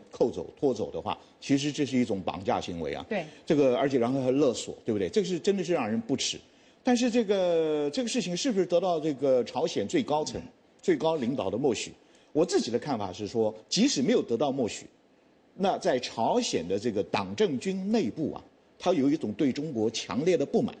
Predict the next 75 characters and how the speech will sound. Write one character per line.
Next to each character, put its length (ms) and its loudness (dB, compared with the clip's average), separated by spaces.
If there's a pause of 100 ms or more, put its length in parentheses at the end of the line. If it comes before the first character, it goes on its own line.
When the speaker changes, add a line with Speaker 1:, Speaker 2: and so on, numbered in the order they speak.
(360)
Speaker 2:
对。 220 -10
Speaker 1:
他 140 0
不 180 2
需 220 0
要 140 2
领 200 -2
导 140 2
人 160 0
下 180 0
指 220 -8
令， 100 -4 (380)
他 240 0
就 160 4
可 160 0
以 80 2
去 160 -6
做 260 -2
这 100 -16
个， 120 -2
动 180 0
手 140 -6
做 220 0
这 100 -10
个 60 -8
事 120 -12
情。 160 -16 (240)
而 120 2
且 100 2
这 100 2
不 140 -4
是 100 -4
第 220 0
一 20 2
件 200 0
嘛， 60 -8 (440)
这 80 2
个 80 4
已 100 2
经， 180 0
已 120 2
经 140 2
好 180 2
几 140 -2
起 160 -6
这 100 0
样 100 -2
的 60 -6
事 160 -6
情。 120 -8
Speaker 2:
对。 60 -16 (300)
Speaker 1:
所 140 4
以 180 2 (140)
我 200 4
觉 220 0
得 100 2
这 120 -6
个 80 -6
事 180 -4
情 200 -6
哈， 120 -8
就 100 -6
说 200 2
明 180 0 (260)
这 120 0
个 280 2
反 240 0
映 120 0
出 220 -2
中 200 -2
朝 220 -2
之 120 -2
间 220 2 (360)
目 140 2
前 280 -4
啊 120 -10